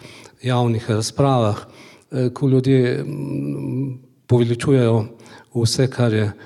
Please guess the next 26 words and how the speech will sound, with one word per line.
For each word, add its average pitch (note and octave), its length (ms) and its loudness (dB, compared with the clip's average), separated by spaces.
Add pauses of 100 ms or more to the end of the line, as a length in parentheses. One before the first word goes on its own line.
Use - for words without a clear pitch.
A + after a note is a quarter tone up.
(240)
uspešno, A#2+ 720 0
mlado, A2+ 500 0
prodorno, A#2 720 0 (560)
eh, A2+ 160 0
tisto, A2+ 380 -4
kar A2+ 180 0
je A2 200 2 (440)
staro, A2+ 640 0
eh, A2 160 -2
kar G#2+ 220 -2
je G#2+ 400 -4
znak G#2+ 300 -4
staranja A2 760 0
in G#2+ 240 -2 (460)
poznejšega A2 600 0
življenjskega A2+ 600 0
obdobja, G#2+ 460 -2
pa A2 220 -6 (360)
podcenjujejo A#2 680 2
in G#2+ 80 0
zapostavljajo G#2+ 840 0
tako A#2 340 -4
na A2 100 2
področju G#2+ 580 0 (580)
zaposlovanja, A2 880 0
recimo, G#2+ 520 2